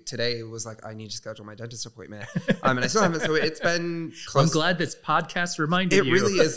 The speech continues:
Speaker 1: so timely.
Speaker 2: <laughs>
Speaker 1: Yeah. So yeah, even for myself, it's been three years. And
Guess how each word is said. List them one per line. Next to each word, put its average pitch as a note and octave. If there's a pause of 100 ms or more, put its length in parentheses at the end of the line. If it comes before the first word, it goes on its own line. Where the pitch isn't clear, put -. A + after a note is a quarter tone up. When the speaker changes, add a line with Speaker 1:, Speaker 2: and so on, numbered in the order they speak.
Speaker 1:
so D#3
timely. A2+
Speaker 2:
<laughs> -
Speaker 1:
Yeah. C3 (640)
So D3+
yeah, D3+
even D3
for C#3+
myself, B2+
it's B2
been A#2+
three A#2
years. A#2
And A2+